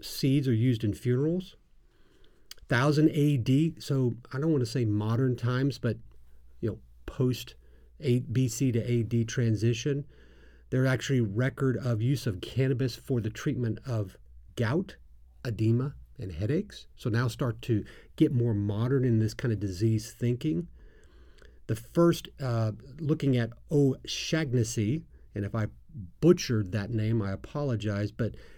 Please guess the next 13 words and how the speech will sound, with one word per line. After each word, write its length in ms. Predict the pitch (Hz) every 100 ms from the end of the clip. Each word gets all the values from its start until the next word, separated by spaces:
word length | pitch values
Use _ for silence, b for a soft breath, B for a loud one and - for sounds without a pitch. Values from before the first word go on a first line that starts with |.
| B
roughly 320 | 139 160 143
eighteen 260 | 139 - 127
thirty-eight 420 | 139 127 123 131
to 80 | 123
eighteen 200 | 113 117
forty-three, 540 | 120 117 110 139 120
he 180 | 110 139
actually 320 | 139 - 139
went 440 | 104 98 143 151 -
to 280 | - 139
India 380 | 98 156 147 120
to 100 | 117
discover, 640 | 104 113 - 147 135 139